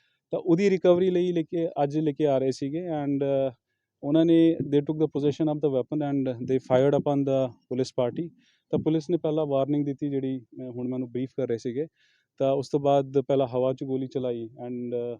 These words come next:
ਜਦੋਂ ਉਹ ਰੁਕੇ ਨਹੀਂ eventually they had to shot, ਅ, on the non lethal part। ਉਸ ਤੋਂ ਬਾਅਦ ਉਹਨੂੰ ਜਦੋਂ ਜ਼ਖਮੀ ਹੋਏ ਉਹਨਾਂ ਨੂੰ ਡੇਰਾ ਬਾਬਾ ਨਾਨਕ ਜਿਹੜਾ ਪ੍ਰਾਇਮਰੀ ਹੈਲਥ ਸੈਂਟਰ ਹੈ ਉੱਥੇ ਸ਼ਿਫਟ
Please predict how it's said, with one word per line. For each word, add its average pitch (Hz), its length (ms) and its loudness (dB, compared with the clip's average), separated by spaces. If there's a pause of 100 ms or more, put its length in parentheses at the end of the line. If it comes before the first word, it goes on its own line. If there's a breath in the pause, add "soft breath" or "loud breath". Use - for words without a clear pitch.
(140)
ਜਦੋਂ 127 220 -6
ਉਹ 127 140 -4
ਰੁਕੇ 131 220 -4
ਨਹੀਂ 139 280 -4
eventually 135 320 -8
they 131 140 -4
had 123 60 -4
to 127 120 -12 (120)
shot, 120 160 -6 (100)
ਅ, 120 200 -6
on 120 420 -8
the 131 60 0
non 135 260 -2
lethal 131 300 -6
part। 107 460 -10 (500 soft breath)
ਉਸ 147 100 -4
ਤੋਂ 170 120 2
ਬਾਅਦ 160 260 6
ਉਹਨੂੰ 147 360 -2
ਜਦੋਂ 143 200 4
ਜ਼ਖਮੀ 139 300 4
ਹੋਏ 151 160 6
ਉਹਨਾਂ 151 180 2
ਨੂੰ 143 140 -2
ਡੇਰਾ 131 220 0
ਬਾਬਾ 135 200 -4
ਨਾਨਕ 131 300 -4
ਜਿਹੜਾ 127 300 -6 (220)
ਪ੍ਰਾਇਮਰੀ 123 300 -2
ਹੈਲਥ 127 180 -2
ਸੈਂਟਰ 123 280 -4
ਹੈ 131 60 -2
ਉੱਥੇ 123 180 -8
ਸ਼ਿਫਟ - 280 -10